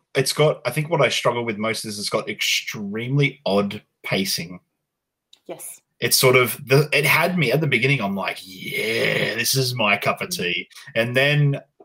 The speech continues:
Speaker 1: after a little while, I think it was sort of after they, um,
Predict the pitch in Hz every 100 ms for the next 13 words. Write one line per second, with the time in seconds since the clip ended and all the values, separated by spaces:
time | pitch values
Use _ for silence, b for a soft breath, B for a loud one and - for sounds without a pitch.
0 | _ _ _ _ _ - 131 139 - 131
1 | 113 107 107 110 143 143 156 180 147 160
2 | 156 143 - 120 110 110 - 113 101 101
3 | 101 101 98 92 90